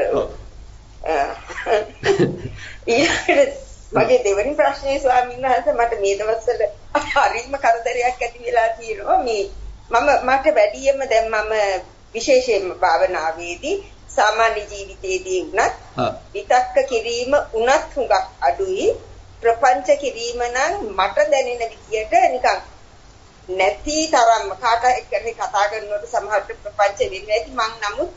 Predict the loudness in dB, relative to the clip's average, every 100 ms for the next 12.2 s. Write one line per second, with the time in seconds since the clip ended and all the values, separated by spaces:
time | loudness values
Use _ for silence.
0 | -16 -20 -2 0 2 2 0 2 0 2
1 | 2 2 0 0 0 -2 -4 -4 -4 -4
2 | -2 -2 -2 -4 -4 0 0 2 0 0
3 | -2 -2 -4 -2 -2 0 0 0 0 0
4 | 0 -4 0 2 2 -2 -18 -14 -4 2
5 | 4 4 4 2 2 2 -2 0 0 0
6 | -2 -4 -4 -2 0 2 2 2 -2 0
7 | 0 4 4 4 -4 -4 0 0 -2 0
8 | 4 4 4 2 2 2 4 4 4 2
9 | 0 0 -2 0 4 4 4 0 0 0
10 | 2 2 2 0 -8 -8 0 2 2 0
11 | 2 2 0 -2 0 2 2 2 0 0
12 | 2